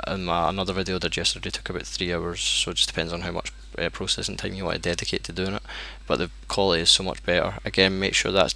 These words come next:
checked. Don't run this job now, do it in the job control so you can do it in batch mode. Um, hit save, again nothing will happen.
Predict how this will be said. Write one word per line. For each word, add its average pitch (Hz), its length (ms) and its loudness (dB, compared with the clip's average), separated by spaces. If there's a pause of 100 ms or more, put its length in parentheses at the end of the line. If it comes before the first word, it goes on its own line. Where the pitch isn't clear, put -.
checked. - 460 0
Don't 98 200 -4
run 92 140 -2
this 95 120 -2
job 90 200 -2
now, 90 160 -2
do 92 120 -4
it 82 100 -2
in 90 160 -6 (140)
the 95 120 -4
job 90 220 -2
control 107 320 -6
so 101 120 -4
you 95 60 -8
can 92 80 -6
do 87 60 0
it - 80 -6
in 85 60 -10
batch 90 280 2
mode. 113 240 -6 (640)
Um, 90 220 -2
hit - 180 2
save, 95 340 10
again 95 280 2
nothing 90 240 -2
will 85 60 -2
happen. 92 380 -2